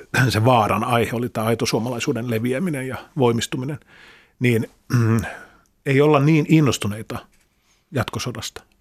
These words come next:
e-, eikä niin innostuneita tästä <clears throat> Itä-Karjalan tai Suur-Suomen luomisesta.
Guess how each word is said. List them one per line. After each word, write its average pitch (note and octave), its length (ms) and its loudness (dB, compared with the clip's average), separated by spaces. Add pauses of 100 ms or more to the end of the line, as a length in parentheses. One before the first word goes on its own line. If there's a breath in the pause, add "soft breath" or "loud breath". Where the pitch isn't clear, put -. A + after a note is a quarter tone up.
(440)
e-, A#2+ 220 -6
eikä B2+ 240 2
niin B2+ 180 4
innostuneita A#2 520 0
tästä - 320 -6 (840 loud breath)
<clears throat> - 840 0
Itä-Karjalan G2+ 640 2 (1300 loud breath)
tai A2 180 -2 (120)
Suur-Suomen A#2+ 520 4
luomisesta. A#2+ 580 2